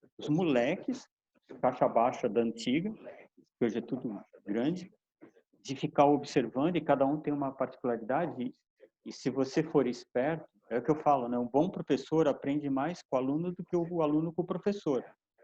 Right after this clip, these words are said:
Porque você tem mais cultura, você consegue olhar o cara escalando e falar,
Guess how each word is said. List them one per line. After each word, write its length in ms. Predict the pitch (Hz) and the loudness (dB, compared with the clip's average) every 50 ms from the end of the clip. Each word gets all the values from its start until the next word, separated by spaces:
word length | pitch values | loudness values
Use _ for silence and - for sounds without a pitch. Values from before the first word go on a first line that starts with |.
| _ _ _ | _ _ _
Porque 200 | - - - 143 | -12 -2 0 0
você 240 | 127 147 - - 147 | 2 2 0 0 0
tem 140 | - 151 | 2 2
mais 200 | 147 147 151 156 | 4 4 2 2
cultura, 560 | 156 - 196 208 202 - - 151 160 175 151 117 | 0 -2 -2 -4 -4 -4 -4 -2 -2 0 0 -2
você 200 | 101 113 - - | -4 -6 -10 -12
consegue 400 | - - 107 - 143 156 160 175 | -14 -14 -6 -2 -2 0 2 2
olhar 280 | 160 127 117 120 120 117 | 2 2 2 2 2 2
o 80 | 113 113 | 0 0
cara 400 | - - 120 123 147 147 - 120 | -2 -2 0 0 0 0 -2 -4
escalando 600 | 95 - - 113 110 107 117 131 165 170 160 - | -8 -8 -8 -6 -6 -4 -4 -4 -4 -4 -4 -6
e 40 | |
falar, 400 | - - - 123 127 123 117 113 | -8 -8 -6 -4 -4 -4 -4 -6